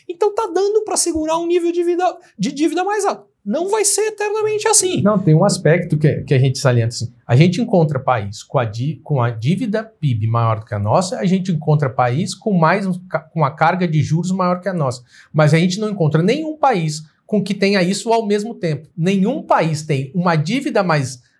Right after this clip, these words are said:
Speaker 2: alta que a nossa, ao mesmo que tempo que tem juros mais altos que a nossa. Nós estamos na fronteira.
Speaker 1: E um terceiro fator, com uma carga tributária do tamanho da brasileira.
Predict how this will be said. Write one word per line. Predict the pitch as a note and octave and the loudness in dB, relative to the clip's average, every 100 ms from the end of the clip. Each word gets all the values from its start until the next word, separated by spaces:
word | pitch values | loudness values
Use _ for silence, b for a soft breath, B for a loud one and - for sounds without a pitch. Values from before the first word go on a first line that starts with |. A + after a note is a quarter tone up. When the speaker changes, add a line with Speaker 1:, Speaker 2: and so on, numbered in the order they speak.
| - | 0
Speaker 2:
alta | C3+ B2+ C3+ | 2 2 0
que | C#3+ | 0
a | |
nossa, | C3 F#3 A3+ | 2 0 2
ao | B3 | 0
mesmo | G#3 A3 G3+ | 0 -4 -6
que | - | -10
tempo | - G#3 G#3 | -6 -6 -6
que | - | -6
tem | G3 E3 | -2 2
juros | C#3+ D#4 B3 | 2 2 2
mais | F3 C#3 | 0 0
altos | C3 - | -2 -4
que | |
a | C3 | -8
nossa. | A2 C#3+ | -8 -4
Nós | D3+ F3 | -2 -2
estamos | F3 G#3 | -2 -2
na | A#3 | -2
fronteira. | B3 C4+ C4 F#3+ B3 - | -2 -2 0 0 0 2
Speaker 1:
E | - D#3+ | 6 6
um | E3+ | 6
terceiro | E3+ - F#3 G3+ | 4 4 4 2
fator, | C4 B3+ C#3+ - | 0 2 2 2
com | C3+ | -2
uma | B2 | -2
carga | B2 E3 F#3 | 0 0 0
tributária | F3 F3 D#3 C#3+ D3 E3+ | -2 0 0 2 2 2
do | E3+ E3 | 0 0
tamanho | F3+ D#3+ D#3+ D#3+ | 2 4 4 2
da | |
brasileira. | D#3+ D#3+ F#3+ E3 A2 F#2+ | 2 4 4 2 0 -2